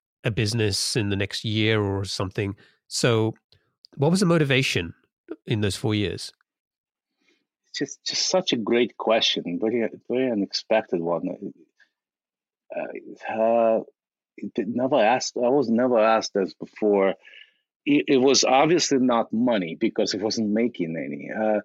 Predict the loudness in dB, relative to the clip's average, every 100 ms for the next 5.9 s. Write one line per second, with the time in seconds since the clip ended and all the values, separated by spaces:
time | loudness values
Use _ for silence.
0 | -8 -6 -2 4 6 6 4 2 -2 -6
1 | -14 _ _ _ _ -4 0 0 0 -4
2 | -18 -20 _ _ -6 -4 -2 -2 0 0
3 | 2 0 2 4 4 4 -2 _ _ _
4 | -10 0 0 2 2 2 2 2 4 4
5 | 2 0 0 -4 -8 _ -4 0